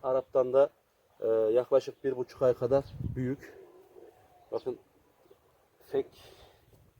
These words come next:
fek dediğimiz olay aradan geliyor arkadaşlar. Şu şekilde. Yavruluk tüylerini atıyor. Bu artık, e, boyun tüyünü falan görüyorsunuz. Okka gibi dizdi.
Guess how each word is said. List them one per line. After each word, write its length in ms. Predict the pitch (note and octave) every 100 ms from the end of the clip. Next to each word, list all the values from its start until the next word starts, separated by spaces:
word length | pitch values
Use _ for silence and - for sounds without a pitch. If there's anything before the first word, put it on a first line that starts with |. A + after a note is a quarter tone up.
| _
fek 220 | B2+ - C3+
dediğimiz 340 | B2 A#2+ A#2
olay 260 | B2 A#2+ B2+
aradan 360 | B2 A#2+ A#2
geliyor 400 | A2+ A2 A#2 A#2+
arkadaşlar. 500 | G#2 G#2 G2 - A#2 - - - - -
Şu 140 | - A#2
şekilde. 480 | A2 G#2 F#2 A#2 - _ - - - _ _ _ _ _
Yavruluk 380 | A2+ A#2 A#2+ -
tüylerini 360 | A#2+ A#2 A2+ A2+
atıyor. 360 | A2+ - A#2 C#3 - - - - _ _ _ -
Bu 260 | A#2+ A#2+ -
artık, 380 | B2 B2 C3 B2 - -
e, 120 | G#2+ G#2+ G#2 G2+ G2+ - _ _ _ _ _ _ _ A2
boyun 260 | B2 C3
tüyünü 360 | A#2+ B2 A#2+ A#2+
falan 340 | A#2 A#2 B2 _ - _ _ _ _ -
görüyorsunuz. 440 | A#2+ A2+ G#2+ G2+
Okka 360 | G2 A#2+ - B2
gibi 220 | A2 G#2
dizdi. 340 | A2+ F#2+ A2